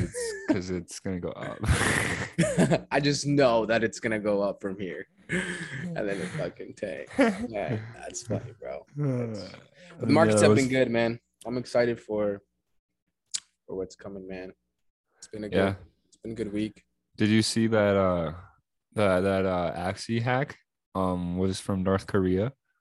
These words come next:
Speaker 2: No.
Speaker 1: Yeah, they traced it back to wallets in North Korea. I mean, obviously, there's, like, political motives and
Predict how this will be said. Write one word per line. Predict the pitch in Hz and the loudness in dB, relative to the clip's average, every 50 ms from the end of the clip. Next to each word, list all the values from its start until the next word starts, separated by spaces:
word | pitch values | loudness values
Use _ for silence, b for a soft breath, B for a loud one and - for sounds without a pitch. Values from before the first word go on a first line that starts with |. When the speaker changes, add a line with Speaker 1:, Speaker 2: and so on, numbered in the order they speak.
| _ _ _ _ _ _ _ _ _ _ _ _ _ | _ _ _ _ _ _ _ _ _ _ _ _ _
Speaker 2:
No. | 80 78 71 80 92 - _ _ _ _ _ _ _ _ | -16 -14 -14 -14 -16 -18 _ _ _ _ _ _ _ _
Speaker 1:
Yeah, | 92 90 87 85 85 | -4 -2 0 0 0
they | 90 92 | 0 0
traced | 85 - 104 98 92 - - | 0 0 0 0 0 -2 -4
it | 95 - | -4 -2
back | 90 87 85 87 87 - | -2 -2 -2 -2 -4 -6
to | - - 90 | -8 -8 -6
wallets | 90 92 90 90 90 92 - - | -2 -2 0 0 0 -2 -4 -6
in | 95 | -4
North | 92 92 90 90 - | -2 -2 -2 -4 -4
Korea. | - - 95 92 92 92 92 90 92 95 95 - _ _ - | -4 -2 0 0 0 0 0 0 -2 -4 -6 -8 _ _ -6
I | 95 | -4
mean, | 95 95 95 | -2 0 0
obviously, | 95 95 95 95 - - 101 98 95 95 | 0 0 0 -2 -4 -4 -2 -2 0 0
there's, | 95 92 95 95 | -2 -2 -2 -2
like, | 98 98 95 95 95 - | -2 0 -2 -2 -4 -6
political | - - 98 98 95 92 92 - - 98 92 92 92 92 92 90 85 87 b b b b b b b b b b b b b b b b b _ _ _ _ _ _ _ _ _ _ | -6 -4 -2 -2 -2 -2 -4 -2 -2 0 0 2 0 0 0 -2 -4 -6 b b b b b b b b b b b b b b b b b _ _ _ _ _ _ _ _ _ _
motives | 113 113 117 117 113 113 113 113 110 110 110 107 104 113 | 4 6 6 6 8 8 8 8 8 6 6 4 2 0
and | 110 107 104 104 101 101 101 101 101 101 98 98 98 98 95 92 | 0 0 0 0 -2 -2 -2 -2 -4 -4 -4 -4 -4 -4 -6 -8